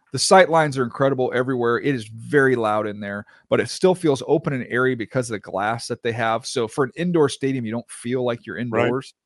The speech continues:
Speaker 1: Um, and it's just, everything's just beautiful in there. It's not, it's not over the top. It's not too much. As much as I love, uh, the screen at SoFi, you love the screen, uh, at A T and T in Dallas. Those are cool.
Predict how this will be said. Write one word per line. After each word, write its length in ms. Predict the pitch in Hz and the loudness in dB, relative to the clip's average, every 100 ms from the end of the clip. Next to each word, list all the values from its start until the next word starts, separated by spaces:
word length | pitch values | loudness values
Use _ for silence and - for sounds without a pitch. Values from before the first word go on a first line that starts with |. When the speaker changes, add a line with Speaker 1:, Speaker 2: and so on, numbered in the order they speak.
| _ - | _ -6
Speaker 1:
Um, 460 | 104 104 101 92 - | 0 2 2 0 0
and 140 | 127 127 | 0 0
it's 120 | - | 0
just, 180 | 120 - - | -6 -6 -2
everything's 400 | 143 151 127 110 | 0 0 -2 -6
just 280 | 120 101 - - | -10 -12 -12 -10
beautiful 440 | 101 98 - 78 | -8 -8 -8 -10
in 80 | 87 | -10
there. 180 | 90 90 | -8 -6
It's 180 | 107 147 | -6 0
not, 260 | 151 - _ _ - | 0 0 _ _ -10
it's 140 | - | 0
not 160 | 165 156 | 2 6
over 200 | 156 151 | 4 4
the 100 | 131 | -4
top. 360 | - 147 135 127 | 0 2 2 0
It's 160 | - | -4
not 160 | 147 - | -4 -4
too 160 | - | -4
much. 460 | 143 131 127 - - _ _ | 0 2 2 0 -16 _ _
As 120 | - 147 | -6 -2
much 180 | 165 | -2
as 140 | 151 147 | 0 2
I 80 | 139 | 2
love, 500 | 143 143 139 127 - | 4 2 0 -4 0
uh, 320 | 123 113 101 | 2 2 -2
the 100 | 113 | -6
screen 340 | 110 - 156 147 | -10 -8 -6 -6
at 120 | 113 | -6
SoFi, 580 | - 143 135 135 123 123 | -2 -2 -2 0 0 0
you 100 | 117 | -2
love 200 | 127 131 | -4 -6
the 60 | |
screen, 580 | 123 - - 131 127 120 - | -12 -12 -12 -10 -10 -10 -6
uh, 340 | 120 110 107 | -4 -2 -4
at 100 | 117 | -6
A 160 | 113 117 | -6 -6
T 200 | - 131 | -6 -8
and 100 | 113 | -8
T 160 | - 120 | -6 -8
in 120 | 107 | -4
Dallas. 380 | 107 107 104 - | -2 -2 -4 -4
Those 220 | 123 120 | -8 -8
are 60 | |
cool. 400 | 110 127 113 104 | -8 -4 -2 -4